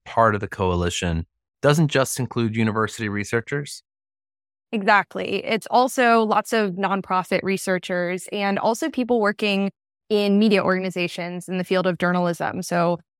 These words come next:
Speaker 2: we recognize that people who are studying technology's impact on society aren't just using one method. They're not just present within one field or one type of institution. And what we're, one of the things we're really trying to do is actually strengthen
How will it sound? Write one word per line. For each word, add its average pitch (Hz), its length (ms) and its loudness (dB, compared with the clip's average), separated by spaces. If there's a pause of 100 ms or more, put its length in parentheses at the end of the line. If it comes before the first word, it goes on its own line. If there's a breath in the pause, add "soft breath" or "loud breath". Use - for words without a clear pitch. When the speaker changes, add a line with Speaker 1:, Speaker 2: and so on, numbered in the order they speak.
Speaker 2:
we 202 80 2
recognize 185 680 2
that 175 180 -2
people 190 320 0
who 185 200 -4
are 180 120 2
studying 180 600 0
technology's 175 640 -2
impact 175 400 -8
on 165 140 -8
society 180 760 0
aren't 202 260 -4 (160)
just 180 360 -2
using 170 360 -4
one 160 220 -6
method. 190 560 0 (220 loud breath)
They're 196 120 6
not 190 220 4
just 180 300 -2
present 175 400 0
within 170 340 -2
one 160 200 -2
field 190 440 4
or 170 120 2
one 170 480 0 (340)
type 180 260 0
of 180 100 0
institution. 175 800 -2 (560)
And 190 240 2
what 202 180 4
we're, 202 220 4
one 240 200 4
of 269 60 6
the 196 100 4
things 190 220 -2
we're 190 120 0
really 185 240 0
trying 185 280 -6
to 190 80 -4
do 180 220 0
is 180 120 0
actually 175 340 0
strengthen 180 800 -2